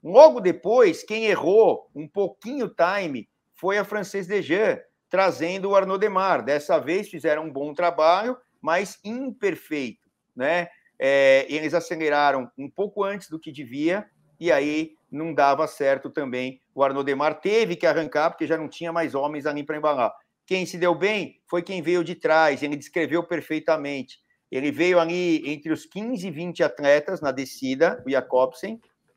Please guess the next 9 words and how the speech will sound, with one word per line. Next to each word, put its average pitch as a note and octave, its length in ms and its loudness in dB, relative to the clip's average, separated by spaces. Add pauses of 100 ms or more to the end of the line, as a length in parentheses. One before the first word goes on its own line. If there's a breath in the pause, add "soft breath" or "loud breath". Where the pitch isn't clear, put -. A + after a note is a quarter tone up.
(200)
super A#3 460 2
bem G3+ 160 0
colocado E3+ 500 4
pela D3+ 200 -4
sua C#3+ 180 -6
equipe, E3+ 420 -8
com D#3 160 -8
os C3 120 -8
embaladores, C3+ 800 0